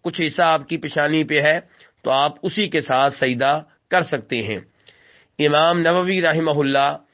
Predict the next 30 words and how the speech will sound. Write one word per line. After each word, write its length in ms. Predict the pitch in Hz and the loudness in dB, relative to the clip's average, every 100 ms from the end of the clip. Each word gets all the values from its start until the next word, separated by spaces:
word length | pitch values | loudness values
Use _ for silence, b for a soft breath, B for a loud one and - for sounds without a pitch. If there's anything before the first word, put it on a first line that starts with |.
| b b - | b b -4
اس 140 | 175 | -2
مسئلے 360 | 175 156 180 180 | 0 0 2 2
پہ 120 | 170 165 | 2 0
گفتگو 320 | 143 - 170 170 | 0 0 2 4
کرتے 300 | 170 147 165 | 2 0 0
ہوئے 200 | 160 139 | 2 2
کہتے 340 | 151 156 165 165 | 0 0 0 0
ہیں 160 | 180 175 _ b b b b _ | 0 -2 _ b b b b _
کہ 120 | 165 170 175 175 - - | 2 2 2 -2 -4 -2
العلماء 680 | 165 147 151 151 147 160 175 170 160 | 0 0 0 0 2 4 4 2 -2
مجمعون 640 | 160 160 156 139 180 185 | -2 0 0 2 4 4
علی 400 | 165 143 156 156 156 147 _ _ _ | 2 2 2 0 0 -6 _ _ _
ان 260 | 156 170 165 | 0 0 0
المختار 840 | 156 151 143 - 156 156 170 180 180 180 175 - | 0 0 -4 -2 2 4 6 6 6 4 2 -4
مباشرۃ 880 | 139 143 147 160 165 156 165 160 147 | -2 0 2 4 2 2 2 2 0
الجبہۃ 720 | 160 147 120 160 156 156 139 175 | -2 -2 -2 -2 0 0 0 -2
للارض، 420 | 147 135 139 147 92 _ b b b b b b b | 0 0 0 0 -2 _ b b b b b b b
کہ 60 | 151 | 2
علماء 380 | 156 156 156 160 170 | 4 4 2 2 2
کرام 380 | 165 160 165 175 | 0 0 2 0
کا 120 | 170 170 | 0 0
اس 160 | 160 | 0
بات 340 | 143 151 156 151 | 0 2 2 0
پہ 60 | |
اتفاق 640 | 160 - 135 147 160 175 147 | -8 -4 -4 2 2 2 0
ہے 220 | 139 135 139 _ _ _ _ - | -2 -2 -4 _ _ _ _ -4
کہ 80 | 160 | 0
افضل 400 | 160 135 147 196 | 0 -2 0 2
یہی 380 | 170 151 180 208 | 2 0 2 2
ہے 200 | 170 139 | 2 2